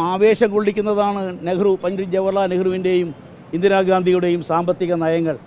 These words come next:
ഈ രാജ്യത്തെ ബാങ്കുകൾ ദേശവൽക്കരിച്ചു, ഇൻഷുറൻസ് ദേശവൽക്കരിച്ചു, പൊതുമേഖലാ സ്ഥാപനങ്ങളെ വളർത്തി,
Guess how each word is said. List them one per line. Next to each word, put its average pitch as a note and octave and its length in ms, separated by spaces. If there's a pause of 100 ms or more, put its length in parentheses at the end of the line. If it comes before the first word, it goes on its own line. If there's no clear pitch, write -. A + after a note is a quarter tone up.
(2250)
ഈ - 20 (140)
രാജ്യത്തെ F#3 420 (100)
ബാങ്കുകൾ F#3 400 (120)
ദേശവൽക്കരിച്ചു, F#3 680 (160)
ഇൻഷുറൻസ് F#3+ 600
ദേശവൽക്കരിച്ചു, F#3 720 (480)
പൊതുമേഖലാ F#3+ 580
സ്ഥാപനങ്ങളെ F#3 640
വളർത്തി, F#3+ 400